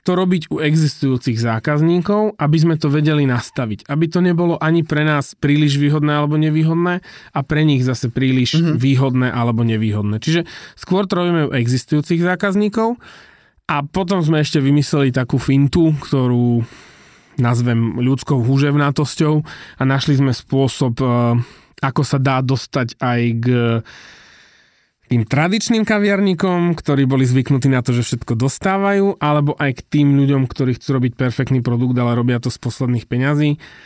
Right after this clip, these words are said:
Speaker 1: A našli sme spôsob, ako k ním dostať špičkovú technológiu. A vo výsledku, povedal som na začiatku, že mám rád autá, tak keď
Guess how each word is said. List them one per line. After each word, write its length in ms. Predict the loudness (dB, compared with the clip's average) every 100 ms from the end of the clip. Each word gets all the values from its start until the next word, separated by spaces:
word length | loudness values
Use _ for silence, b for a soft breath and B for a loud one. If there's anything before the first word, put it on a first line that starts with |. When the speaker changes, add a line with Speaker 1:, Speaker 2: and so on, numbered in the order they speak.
| B _
Speaker 1:
A 120 | -2 0 0 0 0 0 0 -2 B B B B B B _ _ _ _ _
našli 260 | -2 0 0
sme 80 |
spôsob, 280 | 0 -2 -2
ako 180 | -2 -2
k 80 | -2
ním 100 | 0
dostať 320 | -2 -4 -10
špičkovú 440 | -8 -12 -6 -6 -6
technológiu. 640 | -8 -8 -6 -4 -6 -10 -14 B B B
A 100 | -2
vo 140 | 0
výsledku, 640 | 0 0 -2 -2 -2 -2 -2
povedal 360 | -2 0 0 0
som 140 | 0
na 80 | 0
začiatku, 380 | 0 -2 -2 0
že 80 | 0
mám 240 | 0 0
rád 160 | -2 -4
autá, 520 | -4 -4 -4 -4 -4 -6 B B B B B B B
tak 140 | _ -8
keď 120 | -8